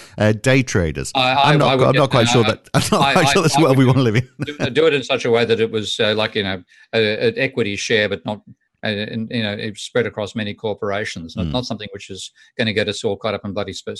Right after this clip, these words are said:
Speaker 2: share market speculation. It's the last
Speaker 1: Mm.
Speaker 2: thing I wanna
Speaker 1: No,
Speaker 2: see.
Speaker 1: absolutely, yeah.
Speaker 2: Yeah.
Speaker 1: Oh, well, look,
Speaker 2: Um,
Speaker 1: uh, I think, uh, you know, there's a revolution needed here. I think we need to start, uh, going to London, start gluing ourselves to buildings and,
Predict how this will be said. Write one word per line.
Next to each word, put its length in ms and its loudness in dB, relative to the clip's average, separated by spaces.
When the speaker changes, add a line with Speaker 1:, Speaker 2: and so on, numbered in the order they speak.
Speaker 2:
share 180 -4
market 300 -10
speculation. 420 -10
It's 100 -20
the 80 -14
last 280 -8
Speaker 1:
Mm. 60 -16
Speaker 2:
thing 120 -10
I 60 -14
wanna 240 -16
Speaker 1:
No, 140 0
Speaker 2:
see. 80 -4
Speaker 1:
absolutely, 680 -2
yeah. 160 -4
Speaker 2:
Yeah. 120 -4
Speaker 1:
Oh, 120 6
well, 120 6
look, 220 2
Speaker 2:
Um, 60 4
Speaker 1:
uh, 180 -8
I 140 4
think, 340 2
uh, 220 6
you 240 0
know, 100 4
there's 220 0
a 20 2
revolution 480 2
needed 280 -2
here. 120 0
I 60 -2
think 140 -4
we 40 0
need 160 0
to 100 -6
start, 320 -6
uh, 120 -4
going 220 2
to 100 -2
London, 320 -2
start 340 -4
gluing 240 0
ourselves 380 -4
to 80 -6
buildings 480 -4
and, 240 -6